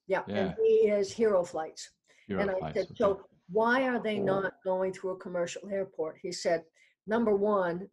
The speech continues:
Speaker 1: the lights will trigger an anxiety attack. Their attention span is very short and they get lost quickly, and now they have an anxiety attack.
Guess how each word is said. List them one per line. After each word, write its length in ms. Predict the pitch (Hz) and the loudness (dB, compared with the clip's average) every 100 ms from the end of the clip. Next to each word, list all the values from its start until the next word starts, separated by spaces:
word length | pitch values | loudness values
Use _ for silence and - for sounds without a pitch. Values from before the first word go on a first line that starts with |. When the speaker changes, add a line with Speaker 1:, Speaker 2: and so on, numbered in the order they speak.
| 190 | -8
Speaker 1:
the 120 | 185 | -4
lights 540 | 185 190 196 196 - | 0 2 2 0 -6
will 300 | 175 180 180 | -2 2 2
trigger 400 | 175 - 185 180 180 | 0 -2 0 0 -2
an 100 | 170 | -2
anxiety 680 | 165 170 165 156 160 156 | -4 -4 -4 -2 -4 -4
attack. 380 | 143 143 143 90 - _ _ _ _ _ _ _ _ _ | -8 -10 -12 -14 -20 _ _ _ _ _ _ _ _ _
Their 120 | 185 180 | -2 -2
attention 460 | 180 214 196 180 | -4 -8 -6 -8
span 380 | 175 - 170 165 | -8 -4 -2 -2
is 140 | 156 | -4
very 260 | - 165 160 | -2 -2 -2
short 360 | - 170 165 175 | -4 -2 -2 -2
and 60 | |
they 60 | 170 | -8
get 280 | 165 160 165 | -6 -6 -6
lost 520 | 156 156 156 - - | -6 -4 -6 -10 -12
quickly, 500 | - 175 175 202 214 | -6 -6 -4 -4 -2
and 160 | 180 170 | -2 -4
now 340 | 160 160 156 | -6 -4 -4
they 300 | 147 151 151 | -4 -4 -4
have 220 | 147 165 156 | -4 -6 -6
an 80 | |
anxiety 640 | 156 156 160 147 147 135 151 | -8 -6 -6 -4 -4 -6 -10
attack. 360 | 160 151 117 | -12 -12 -14